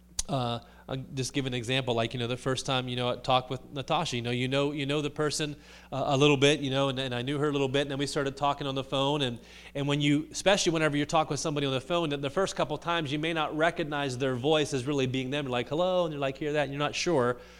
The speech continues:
But then there comes a season and there comes a time when it, when it, when it switches over. As soon as they speak, you know exactly who it is. That's what God wants.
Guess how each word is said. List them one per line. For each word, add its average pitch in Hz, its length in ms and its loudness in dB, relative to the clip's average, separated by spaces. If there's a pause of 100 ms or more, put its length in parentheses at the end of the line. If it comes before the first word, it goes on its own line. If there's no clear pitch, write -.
(360)
But 147 160 0
then 165 260 6 (220)
there 156 100 4
comes 175 320 4
a 165 80 6
season 214 460 4
and 151 100 0
there 147 140 2
comes 196 320 0
a 175 40 2
time 196 360 4
when 156 80 0
it, 151 160 -4
when 156 140 0
it, 151 180 -6
when 156 180 -2
it 127 100 -6
switches 196 460 4
over. 180 340 4
As 160 160 0
soon 214 220 2
as 202 160 4
they 165 160 4
speak, - 600 0 (160)
you 190 180 4
know 190 200 4
exactly 135 920 0 (200)
who 170 260 6
it 147 100 2
is. 120 520 -6 (880)
That's 180 380 4
what 170 200 0
God 160 340 4
wants. 147 560 -2